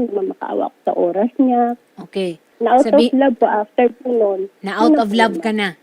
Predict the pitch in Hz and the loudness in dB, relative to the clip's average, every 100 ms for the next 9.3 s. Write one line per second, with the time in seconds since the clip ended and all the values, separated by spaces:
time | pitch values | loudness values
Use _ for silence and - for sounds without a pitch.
0 | _ - 196 269 311 302 330 330 320 _ | _ -6 2 6 6 4 2 0 -2 _
1 | 294 294 254 269 277 277 262 214 - - | 4 6 6 4 4 4 4 2 -2 -4
2 | 262 202 294 294 294 269 262 247 240 247 | -4 2 4 6 4 2 2 0 -2 -6
3 | 220 214 202 196 151 - 220 220 269 - | -4 -4 -6 -10 -20 -16 -10 -4 -2 -4
4 | _ _ _ 185 220 247 269 277 302 294 | _ _ _ 2 4 4 6 6 6 6
5 | 277 277 - 233 262 220 226 240 277 240 | 6 2 0 2 4 6 6 4 4 6
6 | 202 208 170 - _ - 214 240 277 262 | 6 6 4 -2 _ 0 4 6 6 6
7 | 233 240 _ 285 285 233 170 - _ - | 6 4 _ 4 6 6 4 2 _ -6
8 | 233 262 262 240 233 226 226 208 202 196 | 0 2 4 6 6 6 6 6 6 6
9 | 175 175 170 | 8 6 4